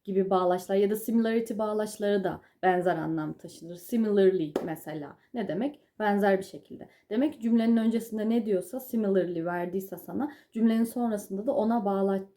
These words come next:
e, ona ya anlam olarak, e, bağlayan bir şey verecek ya da and bağlacı. And ile bağlıyorsa yine iki tarafında birbirine anlam olarak bağlanması gerekiyor. Yani iki tarafında ya pozitif ya negatif olması gerekiyor.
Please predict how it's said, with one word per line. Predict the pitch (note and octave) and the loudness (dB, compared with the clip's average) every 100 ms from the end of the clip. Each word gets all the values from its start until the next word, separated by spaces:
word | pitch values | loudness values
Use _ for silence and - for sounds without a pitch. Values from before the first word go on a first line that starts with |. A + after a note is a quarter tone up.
| _ | _
e, | F3 E3 - | -8 -8 -2
ona | G3 A3+ D#4+ - _ _ _ - | 0 2 -2 -4 _ _ _ -8
ya | - | -2
anlam | G3+ A3 A3+ | 2 4 4
olarak, | G3+ F#3 A#3+ D4 _ _ _ _ _ | 4 2 0 -6 _ _ _ _ _
e, | F3+ F3 E3+ E3 - _ _ | -12 -10 -8 -10 -12 _ _
bağlayan | F3 F#3+ F#3+ G3 G#3 F#3+ | 0 6 6 6 4 0
bir | F#3 | -2
şey | F3 E3+ | -8 -8
verecek | E3 D#3+ F#3 F#3+ | -6 -8 -8 -6
ya | G3 | -4
da | F#3+ - | -4 -2
and | G3 F#3+ G3 | 0 -2 -4
bağlacı. | F3+ E3 D#3 D#3 - - _ _ | -8 -6 -6 -8 -10 -20 _ _
And | G#3+ A3 | -2 -2
ile | A3 G#3+ G3+ | 0 -2 0
bağlıyorsa | G3+ G3+ A#3+ A#3 C4 | 0 0 0 -2 -4
yine | C#4 A3+ G#3+ | 0 0 0
iki | G3+ A#3 | -4 -8
tarafında | A#3 G3+ G3 G#3 A3 A3+ | -4 -2 -4 -4 -4 -4
birbirine | G3 G3 G#3+ | -4 -2 -2
anlam | A3+ G3 G3+ G3 | 2 2 2 2
olarak | F3+ A3+ - | 0 -2 -4
bağlanması | F3 F3 E3+ E3+ E3+ - | -4 -2 -4 -6 -10 -14
gerekiyor. | D3+ - - E3 | -12 -12 -10 -8
Yani | E3+ D#3 | -6 -8
iki | - | -10
tarafında | - F3+ F3 F3 F3 | -8 -8 -6 -4 0
ya | F#3 - | -2 -4
pozitif | _ G#3+ F#3+ A#3+ A#3+ | _ -10 -8 -12 -8
ya | A3 | -2
negatif | F#3+ E3+ E3+ - D#3+ | -2 -4 -8 -10 -12
olması | E3 D#3+ - | -10 -10 -12
gerekiyor. | - F3 D#3 - D#3 | -12 -10 -10 -12 -16